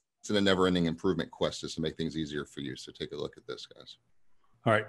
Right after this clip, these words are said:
Speaker 2: So in dot loop, I went to templates. And then I just, here's all the way documents. I scrolled down. I found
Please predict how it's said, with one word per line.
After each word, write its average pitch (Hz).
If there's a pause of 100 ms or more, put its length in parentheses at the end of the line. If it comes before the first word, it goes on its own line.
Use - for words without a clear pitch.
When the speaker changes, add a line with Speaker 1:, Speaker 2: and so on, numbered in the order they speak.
Speaker 2:
So 139
in 131
dot 127
loop, 127
I 120
went 107
to 120
templates. 120 (1400)
And 104
then 110
I 110
just, 90
here's 110
all 101
the 104
way 104
documents. 110
I 104
scrolled 101
down. 101
I 101
found 98